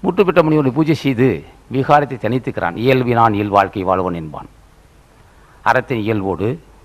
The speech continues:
உடல் இயல்போடு, இயற்கையின் இயல்போடு, காமத்தின் இயல்போடு, அந்த இயல்பு இயற்கை,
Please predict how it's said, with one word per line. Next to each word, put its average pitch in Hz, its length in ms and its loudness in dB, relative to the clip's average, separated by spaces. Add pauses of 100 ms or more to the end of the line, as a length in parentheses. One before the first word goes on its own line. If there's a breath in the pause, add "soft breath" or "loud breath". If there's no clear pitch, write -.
(260)
உடல் 117 360 2
இயல்போடு, 95 460 -2 (480)
இயற்கையின் 127 460 0
இயல்போடு, 101 420 0 (380)
காமத்தின் 120 480 2
இயல்போடு, 85 380 -4 (720 loud breath)
அந்த 120 180 -4
இயல்பு 120 360 2
இயற்கை, 104 340 -2